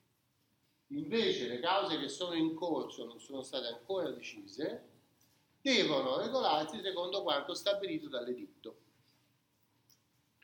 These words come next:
Allora che cosa vuol dire questo? Che evidentemente prima della promulgazione della legge c'erano delle consuetudini che erano state applicate nelle cause che si sono concluse prima.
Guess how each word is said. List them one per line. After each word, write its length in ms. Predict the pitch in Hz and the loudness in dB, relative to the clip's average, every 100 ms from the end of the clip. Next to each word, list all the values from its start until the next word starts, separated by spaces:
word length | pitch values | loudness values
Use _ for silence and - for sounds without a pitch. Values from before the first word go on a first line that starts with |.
| _ - _ _ _ - | _ -20 _ _ _ -4
Allora 260 | 143 151 | 4 4
che 80 | 127 | 6
cosa 220 | 151 147 | 4 4
vuol 140 | 143 131 | 4 4
dire 220 | 117 98 | 2 2
questo? 420 | 104 90 - - | 0 -4 -8 -16
Che 460 | - - 143 110 - - - _ _ _ _ _ - | -4 4 4 2 -10 -20 -20 _ _ _ _ _ -8
evidentemente 800 | 117 123 139 143 156 127 - 107 | -2 2 2 4 4 2 0 -4
prima 580 | - 170 220 143 104 - | 4 4 4 2 -4 -8
della 240 | 120 127 | -6 -4
promulgazione 640 | 120 120 120 113 110 170 156 | -4 -4 -6 -8 -8 -4 -4
della 200 | 123 117 | -2 -4
legge 580 | 110 101 - 175 240 - _ _ _ _ _ _ _ _ _ | -6 -10 -10 -8 -8 -10 _ _ _ _ _ _ _ _ _
c'erano 460 | - 226 214 214 | -2 0 0 -2
delle 240 | 185 170 156 | -2 -2 -2
consuetudini 840 | 131 123 131 120 110 107 139 120 - | -4 -6 -6 -8 -8 -10 -10 -12 -10
che 80 | |
erano 260 | 180 143 180 | -8 -8 -8
state 460 | - - 220 156 143 | -8 -4 -4 -4 -8
applicate 640 | 120 - 202 117 104 175 | -10 -12 -6 -4 -4 -6
nelle 240 | 147 113 | -8 -10
cause 380 | 113 95 101 - | -8 -8 -8 -10
che 80 | 185 | -10
si 120 | - | -12
sono 240 | 113 117 107 | -14 -14 -14
concluse 380 | 101 123 117 | -20 -18 -12
prima. 280 | 165 175 - | -8 -10 -12